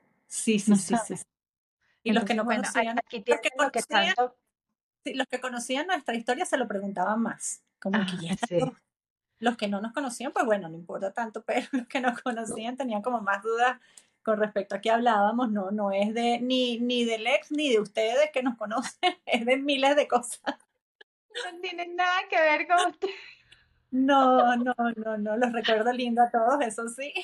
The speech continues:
Speaker 1: <laughs> pero no, no hablamos de nadie así. Hablamos de nosotras, de nuestras cosas, de nuestras experiencias. Y sí, bueno, saldrá a veces e-, experiencias de cuando éramos más jóvenes,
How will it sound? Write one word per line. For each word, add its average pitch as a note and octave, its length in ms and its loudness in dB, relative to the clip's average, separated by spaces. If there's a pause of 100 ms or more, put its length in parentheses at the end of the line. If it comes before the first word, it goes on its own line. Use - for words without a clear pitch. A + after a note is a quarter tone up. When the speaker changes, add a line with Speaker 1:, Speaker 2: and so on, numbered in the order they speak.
(160)
Speaker 1:
<laughs> F4+ 380 -6
pero C4 280 2
no, A3 200 -6
no G3+ 120 -4
hablamos G3+ 380 -2
de A3 140 -4
nadie F3 340 -4
así. G3+ 420 -4 (440)
Hablamos F3+ 400 0
de A3+ 100 2
nosotras, G#3 420 -2
de B3 80 2
nuestras F#3+ 320 -4
cosas, B3 340 2
de A3 100 2
nuestras F#3+ 240 -2
experiencias. C#4+ 920 0 (460)
Y G3+ 120 -2
sí, G3+ 200 -2
bueno, G#3+ 240 2
saldrá E3+ 720 2
a G3 40 2
veces G3+ 380 0
e-, G3+ 220 -4
experiencias F#3 600 -2
de G#3 100 2
cuando E3+ 220 -2
éramos F3+ 260 -2
más D#3+ 160 -10
jóvenes, A#3+ 320 -2